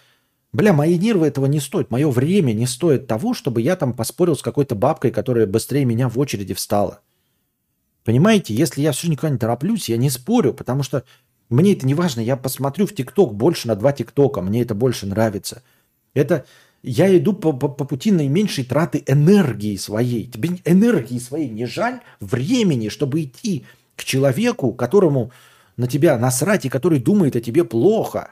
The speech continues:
Тебе энергии-то просто человеческой не жаль? Это же просто дико тупо. Ну, не, не согласитесь, ребята, вот просто такие, блядь. Еще какая-то, блядь, д-, шутка,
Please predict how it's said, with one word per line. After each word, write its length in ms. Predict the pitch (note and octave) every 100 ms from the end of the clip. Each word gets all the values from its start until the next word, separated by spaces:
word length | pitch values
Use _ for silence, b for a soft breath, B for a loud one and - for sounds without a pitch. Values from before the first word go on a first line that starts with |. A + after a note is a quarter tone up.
| _
Тебе 280 | - D#3 F3+
энергии-то 640 | G#3+ B3 A#3+ B2 B2 C3
просто 400 | C3 D3+ F3+ -
человеческой 760 | B2+ B2+ D3+ D3+ F3 A#2+ - A2+
не 160 | G2 G2+
жаль? 480 | - C#3+ A#3+ A#3+ - _ _ _ _ _ _ _ _ _
Это 180 | C#3 E3
же 140 | C#3+
просто 340 | F#3 B3+ A3 F3
дико 320 | D#3 A#3+ A3
тупо. 640 | - C#4 D4+ B3+ B2+ D#2 - _ _ _ _ _ _ _ _ _ _ _ _ _ _ _
Ну, 120 | - D#3+
не, 180 | D#3+
не 160 | D3 D#3+
согласитесь, 680 | C3+ - D#3 E3+ C4+ - -
ребята, 340 | E3 D3+ A#2+
вот 120 | B2
просто 220 | F3 -
такие, 240 | C3+ - A#2+
блядь. 420 | B2 F#3+ D3+ - _ _ _ _ _ _ _ _ _ _ _ _ _ _ _ _ _ _
Еще 240 | - - G#3+
какая-то, 380 | F#3+ G3+ G3 D#3+
блядь, 360 | F3+ G3+ E3
д-, 340 | C#3 F3+ D#3+ D#3
шутка, 540 | - C4 - - D#3+